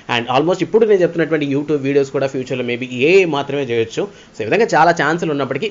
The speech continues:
ప్రెజెంట్ అయితే మాత్రం ఇండియాలోని ఐటీ కంపెనీస్ని క్లోజ్ చేసి అమెరికా అక్కడ కంపెనీస్ని ఓపెన్ చేయడం పాసిబుల్ కాదు. ఎందుకంటే అక్కడ ఉన్నటువంటి bunch of పీపుల్స్కి అంత మంచి సర్వీస్ ప్రొవైడ్ చేయడం అస్సలు పాసిబుల్ కాదు. And moreover ఇంతమంది గ్రాడ్యుయేషన్స్, ఇంత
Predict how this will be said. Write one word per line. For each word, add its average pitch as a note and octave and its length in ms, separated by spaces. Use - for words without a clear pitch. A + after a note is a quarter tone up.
ప్రెజెంట్ G#3+ 460
అయితే D3 220
మాత్రం B2+ 280
ఇండియాలోని F#3 560
ఐటీ D3 180
కంపెనీస్ని A#2+ 580
క్లోజ్ G#3 260
చేసి C#3+ 260
అమెరికా G3 360
అక్కడ E3 220
కంపెనీస్ని C#3+ 480
ఓపెన్ B2 220
చేయడం C#3+ 260
పాసిబుల్ A#2 360
కాదు. A#2+ 240
ఎందుకంటే C3 300
అక్కడ D3+ 160
ఉన్నటువంటి E3+ 400
bunch C#3 220
of C#3+ 100
పీపుల్స్కి C3+ 400
అంత G3 220
మంచి F#3 260
సర్వీస్ D3 360
ప్రొవైడ్ C3 320
చేయడం B2 180
అస్సలు A#3+ 360
పాసిబుల్ B2+ 400
కాదు. A2+ 160
And A#2+ 80
moreover G#3+ 360
ఇంతమంది G3+ 500
గ్రాడ్యుయేషన్స్, C3+ 720
ఇంత G3 160